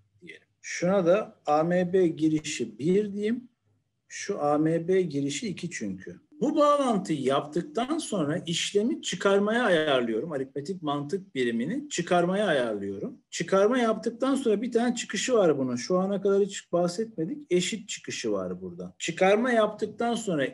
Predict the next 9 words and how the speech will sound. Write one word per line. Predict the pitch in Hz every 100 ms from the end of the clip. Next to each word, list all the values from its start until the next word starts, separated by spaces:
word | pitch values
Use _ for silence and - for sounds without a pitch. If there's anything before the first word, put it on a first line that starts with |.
| - -
sonuç | - 208 240 262 - -
aynı | 214 247 208 190
mı | 247 208
değil | 226 226
mi? | 185 117
Hani | 110 131 117 117 -
eşitse | 170 226 190 147
sıfır | - 208 220 247
çıkacak. | - - - 254 247 _